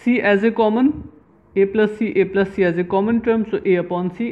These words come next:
it's your left hand side। ये तो शो करना है। देखिए A upon C is equal to आपको शो करना था ए स्क्वायर प्लस बी स्क्वायर upon बी स्क्वायर प्लस सी स्क्वायर। हमने उसको राइट हैंड साइड से सिंप्लीफाई करते हुए लेके चले आए A upon C के इक्वल, यानी कि ये all four terms are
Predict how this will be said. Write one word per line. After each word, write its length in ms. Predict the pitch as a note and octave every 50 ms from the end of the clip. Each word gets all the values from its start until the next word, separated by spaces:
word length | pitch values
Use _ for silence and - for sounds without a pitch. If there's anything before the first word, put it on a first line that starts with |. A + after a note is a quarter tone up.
| - E3+
it's 140 | D#3 - -
your 140 | E3+ D#3
left 240 | D3 D3 C#3+ C#3 -
hand 180 | - C#3 C3 C#3+
side। 300 | - - - - - - - - _ _ _ _ _ _ _ _ _ _ _ _ - - - - _ _ - - - - -
ये 100 | D3 D#3
तो 120 | G3+ A3+
शो 180 | - - B3 G#3
करना 220 | G3+ D#3+ D3+ F#3+
है। 60 | B3+
देखिए 300 | C#4 A#3 G3 C#4 B3+ - - G3
A 140 | G3+ G#3 G#3+
upon 320 | G#3 G#3 G#3 G3 G3 G3+ G3 G3+ - -
C 100 | A3+ A3 A3+ - G3
is 100 | D#3+ F3+ G3
equal 240 | F#3+ F#3+ F3+ F3+ F3
to 80 | G3+
आपको 260 | F3 D#3+ D#3 D#3+ G3 F#3
शो 180 | F#3 - F3+
करना 260 | E3+ F3+ E3+ E3+ G3+
था 100 | A3+ B3+
ए 160 | - - F#3 F3+
स्क्वायर 220 | F3 F3+ G3 F3+
प्लस 140 | F3+ F#3+ F3 D#3+
बी 140 | D3+ F3+ F3+
स्क्वायर 240 | F3+ - G3 F3+ F3+
upon 180 | F#3 F3 E3+
बी 120 | D3+ E3+ E3+
स्क्वायर 240 | D#3+ - E3+ D#3+
प्लस 200 | - G#3 G3+ -
सी 120 | - G3 D#3
स्क्वायर। 300 | D3+ D#3+ D3+ C#3+ B2 A#2 - - - - - - - _ - - - - _ _ -
हमने 240 | D#3+ F#3 A#3 D4+
उसको 500 | D#4+ C#4+ A#3+ - - B3 A3+ G#3 E3 C3 C3+
राइट 260 | C3+ C3+ D#3+ D#3 D#3
हैंड 140 | G#3+ A3+ A3+
साइड 200 | B3 A#3 A3+ A3
से 60 | A#3+
सिंप्लीफाई 460 | A#3 A#3+ A#3 A3 A#3+ A3 A3+ G3 G#3
करते 220 | G3+ A3 G#3+ G#3 A3
हुए 100 | A3 G#3
लेके 180 | G#3 G3+ A#3
चले 200 | G3+ A3+ G#3+ G#3+
आए 260 | A3 A3 - G3+ F#3
A 80 | F#3+ F#3+
upon 240 | F#3 F#3+ G3+ A#3 A#3+ A#3
C 100 | - F3+ D3+
के 80 | - D#3
इक्वल, 300 | D3 D3+ - C#3+ - - - - - -
यानी 200 | E3 E3+ F3+ G#3+
कि 180 | A#3 - F4+ F4+ - - - - - - - - _ _ _ _ _ -
ये 100 | E3+ D#3+ D#3+ D#3+ D#3 - - -
all 200 | D#3 E3 E3+ F#3+ E3+
four 160 | - F#3 F3+ F3+ F3+ -
terms 220 | F3 E3 E3+ D#3+
are 140 | G#3 A#3+ D#4+